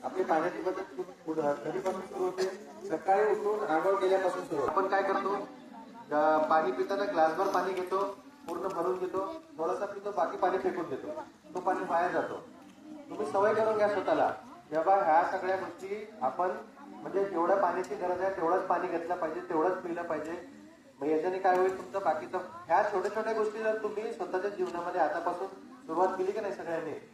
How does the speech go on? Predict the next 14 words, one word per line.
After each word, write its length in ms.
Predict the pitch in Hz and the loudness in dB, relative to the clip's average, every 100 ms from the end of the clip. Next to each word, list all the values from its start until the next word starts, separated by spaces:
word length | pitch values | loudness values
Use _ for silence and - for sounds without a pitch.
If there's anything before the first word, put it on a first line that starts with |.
| - - - | -20 -18 -12
तुम्ही 180 | - | -10
जेव्हा 220 | - 202 208 | -6 -4 -2
मोठे 300 | - 190 190 | -4 -4 2
व्हाल 240 | 180 156 - - - - | 4 2 0 -10 -20 -8
तेव्हा 160 | 160 185 | -4 -4
तुम्हाला 340 | 180 170 180 | -4 -4 -4
पाण्याचं 840 | - 156 147 165 190 185 190 214 220 - - - - | -4 -2 -2 -4 -6 -2 2 2 0 -6 -20 -20 -18
महत्त्व 420 | - 147 151 190 | -6 -4 -2 -4
चांगल्या 360 | 196 160 160 185 | -2 -4 -4 -4
प्रमाणे, 400 | 165 151 147 185 | -4 -6 -8 -8
प-, 460 | - 135 127 123 | -6 -2 0 -2
पद्धतीने 340 | 139 156 180 196 | -8 -8 -8 -6
कळलेलं 400 | 190 190 202 - | -2 0 0 0
असेल 240 | - - | -2 -6